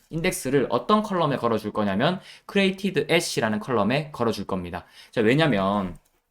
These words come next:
created at이라는 컬럼을 기준으로 정렬을 쭉 하는 거죠. 인덱스를 생성한다는 건. 그러면 이 created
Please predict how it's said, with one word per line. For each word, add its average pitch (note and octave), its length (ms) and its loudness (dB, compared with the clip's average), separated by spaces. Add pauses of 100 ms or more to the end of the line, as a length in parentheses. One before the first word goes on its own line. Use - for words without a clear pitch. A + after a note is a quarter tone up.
(240)
created D#3+ 600 0
at이라는 C#3 480 -2
컬럼을 B2 420 0
기준으로 G#2+ 600 -2 (260)
정렬을 D3+ 600 -2
쭉 D3+ 220 -12
하는 C3 160 -4
거죠. G#2 400 -4
인덱스를 A#2 360 -4
생성한다는 G2+ 560 -4
건. B2 360 -6 (320)
그러면 G#2+ 460 0 (160)
이 C3+ 180 -10
created F3+ 840 -2